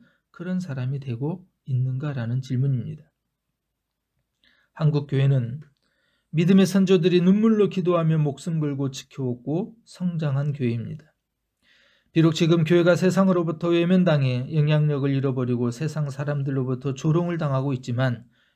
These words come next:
이대로 한국 교회는 무너질 수 없습니다. 다시 이 땅에 임할 하나님의 영광이 미치도록 사무치는 교회입니다. 억울해서 이렇게는 끝날 수 없고 고통과 비난 속에서도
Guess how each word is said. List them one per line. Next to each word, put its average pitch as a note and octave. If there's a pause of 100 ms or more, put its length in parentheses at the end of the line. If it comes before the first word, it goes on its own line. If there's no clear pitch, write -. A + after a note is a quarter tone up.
이대로 E3
한국 D3+
교회는 C3
무너질 C3+
수 -
없습니다. A#2 (1000)
다시 D3
이 D#3
땅에 E3+
임할 E3+
하나님의 G#3+
영광이 E3 (240)
미치도록 F3
사무치는 D#3+
교회입니다. C3 (1300)
억울해서 A3+
이렇게는 F#3
끝날 G3
수 D#3+
없고 B2+
고통과 C3+
비난 D#3
속에서도 D3+